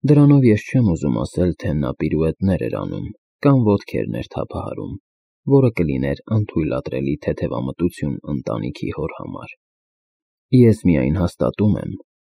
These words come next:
որ մինչ նրանք ուրախ շաղակրատում էին, Ռաֆը անսպասելիորեն վեր թռավ տեղից, մատները չրթացրեց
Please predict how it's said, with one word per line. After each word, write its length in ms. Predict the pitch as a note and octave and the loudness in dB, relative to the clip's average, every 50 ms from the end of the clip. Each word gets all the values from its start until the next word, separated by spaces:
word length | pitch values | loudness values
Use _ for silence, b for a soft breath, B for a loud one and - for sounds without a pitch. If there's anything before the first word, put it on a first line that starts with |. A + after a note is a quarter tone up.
| _ _ _ - | _ _ _ -2
որ 200 | A#2 A#2 A2+ F#2+ F#2 | 2 4 4 6 6
մինչ 320 | F2 E2+ F#2 G2+ G#2+ - - | 4 4 4 4 2 2 0
նրանք 440 | - D2+ D2 C#2+ C#2+ D#2 E2+ - - - _ | -2 -2 0 0 0 0 -2 -2 -6 -6 _
ուրախ 360 | - A#2+ A2 G2+ F#2 - - | 0 2 4 4 2 0 -2
շաղակրատում 840 | - - D2 - - D2+ - - - A#1+ - - - G2+ G2 D#2+ | -4 -4 -2 -2 -2 -4 -4 -4 -4 -6 -4 -2 -2 0 0 0
էին, 240 | - G1+ G1+ A1 - - - _ _ _ _ _ _ _ _ _ _ _ _ _ - | -2 -4 -6 -8 -8 -10 -14 _ _ _ _ _ _ _ _ _ _ _ _ _ 0
Ռաֆը 500 | A2 A2 A2+ A2 G#2+ G#2+ - - F2+ F2 E2 - - - | 4 4 6 6 4 2 2 0 2 2 2 0 0 2
անսպասելիորեն 1120 | C3 B2+ A#2 - - - G#2 G2+ - - G2+ F2+ E2 E2 D2+ D2+ D#2+ D#2 D2+ D2+ D2+ D2 | 2 2 2 2 0 0 0 0 0 2 2 2 4 4 2 2 2 0 0 -2 -2 0
վեր 240 | F#2+ G2 F#2+ - - | 0 0 -2 -2 -4
թռավ 360 | - - - - - - - _ | -10 -10 -8 -8 -8 -8 -10 _
տեղից, 460 | - - - - - - - - - - - _ _ _ _ _ _ _ _ _ _ _ B2+ | -8 -8 -8 -8 -10 -12 -14 -14 -20 -20 -20 _ _ _ _ _ _ _ _ _ _ _ 4
մատները 520 | B2 A#2+ A2 G#2+ - G#2+ G2+ G2 F2 E2+ | 6 6 6 4 4 2 4 4 2 0
չրթացրեց 840 | - - - F2 - - - A#1 - - - - E2 E2 D#2+ - | 0 -2 -4 -4 -2 -4 -6 -6 -6 -4 -4 -2 0 -2 -2 -4